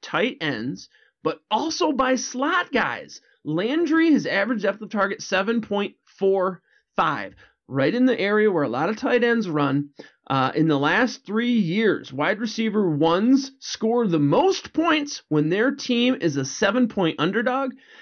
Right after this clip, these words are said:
That is from T J Hernandez. What is Miami? Ten-point underdogs. So seven points or more, that's when wide receiver ones are gonna do the most damage. That's the situation. And I looked up, I went down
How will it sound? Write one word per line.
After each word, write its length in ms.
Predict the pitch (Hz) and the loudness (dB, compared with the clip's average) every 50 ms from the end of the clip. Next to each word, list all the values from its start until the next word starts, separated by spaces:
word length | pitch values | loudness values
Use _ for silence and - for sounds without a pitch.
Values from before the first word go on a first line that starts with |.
| - _ - | -20 _ -2
That 160 | 151 151 160 | 0 2 2
is 160 | 175 156 147 | 2 0 -2
from 280 | 190 - - 170 156 143 | -4 -2 0 0 0 0
T 180 | - - 202 | 0 -2 -2
J 180 | 175 196 202 185 | 0 0 0 0
Hernandez. 640 | 165 170 160 165 170 202 240 254 254 269 269 - - _ _ _ _ _ _ _ _ | 0 0 2 2 0 2 0 0 0 0 -4 -6 -16 _ _ _ _ _ _ _ _
What 260 | 127 135 147 170 214 | -2 0 0 2 2
is 200 | 226 214 - 202 | 2 0 0 0
Miami? 640 | 202 190 185 185 202 214 233 254 262 277 269 - - | 0 0 0 0 0 0 0 0 0 -2 -2 -6 -12
Ten-point 480 | - - - 202 202 175 170 165 143 135 | -12 -4 -2 0 0 0 0 0 0 0
underdogs. 540 | 131 123 123 117 117 117 85 - - - - _ _ _ _ _ _ | -2 -4 -4 -6 -8 -10 -12 -14 -20 -20 -20 _ _ _ _ _ _
So 220 | - 160 143 123 | -4 -2 -2 -2
seven 360 | 120 - - 165 175 233 269 | -4 -2 -2 -2 2 2 0
points 260 | 269 262 254 262 - - | 0 2 0 0 0 0
or 80 | 254 | 0
more, 280 | 233 208 196 190 175 160 | 0 2 2 2 0 0
that's 180 | 151 151 151 | 0 0 0
when 140 | 185 170 151 | 0 0 2
wide 160 | 151 160 196 | 2 2 0
receiver 340 | 220 214 - 240 226 226 226 | -2 -2 -4 -4 -2 0 0
ones 260 | 202 185 180 180 175 | 0 2 0 0 0
are 80 | 165 143 | 0 2
gonna 200 | 143 147 147 151 | 2 2 2 4
do 160 | 143 147 147 | 4 4 4
the 80 | 143 127 | 4 2
most 600 | 120 123 139 165 214 302 330 - - - - - _ _ _ - | 0 0 2 4 4 4 2 2 -2 -14 -18 -20 _ _ _ -2
damage. 500 | - 147 135 123 117 117 123 135 - - _ _ _ _ - | 0 0 0 0 -2 -4 -6 -6 -8 -16 _ _ _ _ -8
That's 360 | 117 123 135 170 - - - | -4 -2 -2 -2 -2 -4 -4
the 120 | 330 320 | -6 -6
situation. 760 | 285 - 311 294 - 294 285 269 277 277 - - 208 - - - - - - | 0 0 -2 0 4 4 4 4 4 2 2 2 0 -6 -8 -14 -20 -12 -4
And 140 | - 208 226 | 0 0 2
I 100 | 226 285 | 2 0
looked 540 | 294 247 220 196 190 226 311 302 285 - - - _ | 0 -2 -2 0 2 0 0 0 -4 -12 -20 -12 _
up, 220 | 233 202 151 - | -8 -8 -6 -4
I 100 | 139 135 | -2 -2
went 340 | 131 135 143 175 220 214 185 | 0 0 0 0 0 0 -2
down 400 | 170 190 185 175 160 143 135 135 | -2 0 0 2 0 0 -2 -4